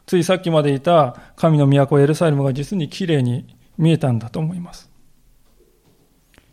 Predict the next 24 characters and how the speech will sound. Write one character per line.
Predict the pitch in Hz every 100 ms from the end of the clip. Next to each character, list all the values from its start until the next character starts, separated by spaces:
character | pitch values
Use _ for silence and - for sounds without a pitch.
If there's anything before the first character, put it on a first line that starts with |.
| -
神 | 220 196
の | 160
前 | 175 175
か | 165
ら | 147
追 | -
わ | 165 180
れ | 196
る | 214
と | 151
い | 151
う |
こ | 156
と | 175
が | 160
ど | 151 165
ん |
な | 175
に | 226 -
辛 | 156 147
い | 135
こ | 156
と | -
か。 | -